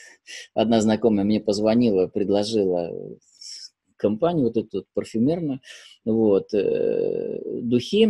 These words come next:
Я хотел просто духи для жены купить, на самом деле. Ну, я подключился к этой компании и снял там пару видео насчет парфюма. И, э, ну, пока это не приносит никаких, э, прибылей, ну, скажем, ну, тысячу рублей. Да нет, вряд ли.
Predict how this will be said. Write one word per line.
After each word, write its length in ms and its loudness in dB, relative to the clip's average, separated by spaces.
Я 440 6
хотел 340 0
просто 280 -2
духи 200 0
для 160 4
жены 280 4
купить, 420 0
на 100 2
самом 320 2
деле. 340 4
Ну, 220 6
я 400 4
подключился 560 -2
к 60 -6
этой 200 0
компании 640 2
и 320 -2
снял 440 -2
там 180 -10
пару 280 2
видео 420 4
насчет 340 2
парфюма. 540 2
И, 380 0
э, 440 -6
ну, 140 2
пока 320 2
это 200 2
не 200 4
приносит 420 -10
никаких, 720 -8
э, 40 -10
прибылей, 420 0
ну, 120 -4
скажем, 540 -12
ну, 100 -6
тысячу 340 -8
рублей. 360 -10
Да 220 -2
нет, 180 -8
вряд 240 -6
ли. 100 -18